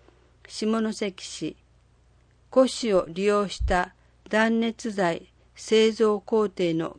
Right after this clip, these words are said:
見学など。定員二十人。バス移動のため、申し込み多数の場合、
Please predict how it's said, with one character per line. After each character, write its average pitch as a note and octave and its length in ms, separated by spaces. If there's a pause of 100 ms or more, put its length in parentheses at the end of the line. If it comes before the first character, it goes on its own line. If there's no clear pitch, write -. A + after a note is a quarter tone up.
見 G3+ 240
学 F#3 260
な E3+ 140
ど。 D3 200 (1300)
定 A3+ 180
員 G#3 400 (280)
二 G3+ 180
十 G#3+ 260
人。 E3 300 (920)
バ G3+ 180
ス A#3+ 220
移 A#3+ 180
動 G#3+ 240
の F3+ 160
た E3 160
め、 E3+ 300 (360)
申 A3+ 280
し - 120
込 A#3 120
み A3 120
多 G#3+ 200
数 G#3+ 300
の E3+ 180
場 F#3 220
合、 - 20